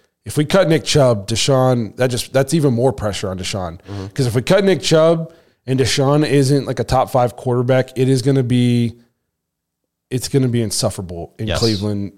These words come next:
Speaker 1: Like, you're not, he's not gonna be able to show his face. It's gonna be bad. So if he's, he's gotta hope Nick Chubb's willing to play ball a little bit, or he's gotta really hope that he turns back the clock and it's twenty twenty Deshaun, because if not, <sighs> it's gonna be ugly.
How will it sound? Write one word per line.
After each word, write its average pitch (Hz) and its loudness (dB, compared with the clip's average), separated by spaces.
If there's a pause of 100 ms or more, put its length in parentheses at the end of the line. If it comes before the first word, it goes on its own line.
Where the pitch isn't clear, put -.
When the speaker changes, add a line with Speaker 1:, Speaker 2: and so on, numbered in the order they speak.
(220)
Speaker 1:
Like, 104 -8
you're 117 -2
not, 117 -4 (120)
he's 143 -4
not 170 4
gonna 160 4
be 147 4
able 110 0
to - -6
show 110 -4
his 90 -10
face. - -16 (360)
It's 113 -6
gonna 135 0
be 113 0
bad. 85 -10 (580)
So 135 4
if 123 -2
he's, 147 0
he's 160 0
gotta 190 4
hope 160 4
Nick 139 -2
Chubb's 151 0
willing 139 2
to 127 0
play 135 2
ball 135 4
a 151 4
little 151 4
bit, 147 2 (340)
or 117 -2
he's 156 2
gotta 156 4
really 131 4
hope 113 2
that 110 0
he 120 -2 (300)
turns 135 0
back 117 0
the - -12
clock 117 0
and 113 -2
it's - -6
twenty 123 -2
twenty 107 -8
Deshaun, 95 -8
because 98 -4
if 95 -6
not, 110 -2 (280)
<sighs> - -20 (360)
it's 107 -6
gonna 107 -4
be 85 -6
ugly. 76 -12